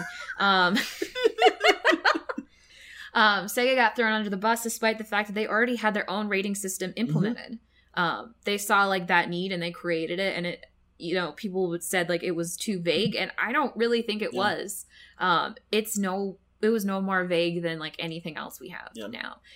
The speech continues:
Speaker 1: And I will say that the video game, I think the video game rating system is, like, probably, like, our most solid. Like, I
Speaker 2: They're
Speaker 1: think
Speaker 2: va-,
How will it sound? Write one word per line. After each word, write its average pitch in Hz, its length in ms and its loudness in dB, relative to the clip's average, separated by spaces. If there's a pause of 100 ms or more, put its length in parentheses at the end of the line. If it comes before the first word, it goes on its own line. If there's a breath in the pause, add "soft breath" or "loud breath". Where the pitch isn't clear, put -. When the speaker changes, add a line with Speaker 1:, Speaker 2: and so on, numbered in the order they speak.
Speaker 1:
And 240 120 4
I 269 40 4
will 294 160 2
say 277 260 4
that 202 80 -2
the 208 100 -2
video 220 280 2
game, 190 300 -2
I 214 100 -4
think 254 260 -4
the 185 60 -4
video 190 320 0
game 208 160 -4
rating 208 260 -4
system 214 380 -6
is, 180 80 -6
like, 175 200 -6 (260)
probably, 208 460 0
like, 185 240 -2
our 185 120 2
most 196 600 -6
solid. 247 520 2 (580)
Like, 175 340 2 (560)
I 208 140 2
Speaker 2:
They're 254 120 6
Speaker 1:
think 311 120 6
Speaker 2:
va-, 262 160 6